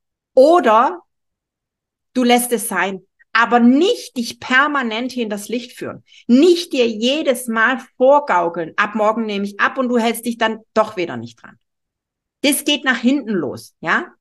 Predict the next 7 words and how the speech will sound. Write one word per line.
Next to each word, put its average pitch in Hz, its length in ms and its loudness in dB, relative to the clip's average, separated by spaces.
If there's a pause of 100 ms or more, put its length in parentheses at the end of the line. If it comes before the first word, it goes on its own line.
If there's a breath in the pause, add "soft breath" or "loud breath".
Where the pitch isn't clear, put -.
(140)
Triff 330 520 -4 (260)
eine 262 560 -2 (100)
Entscheidung. 214 840 -2
Und 202 240 -8
in 208 140 -8
diesem 226 340 -6
Wort 240 180 -2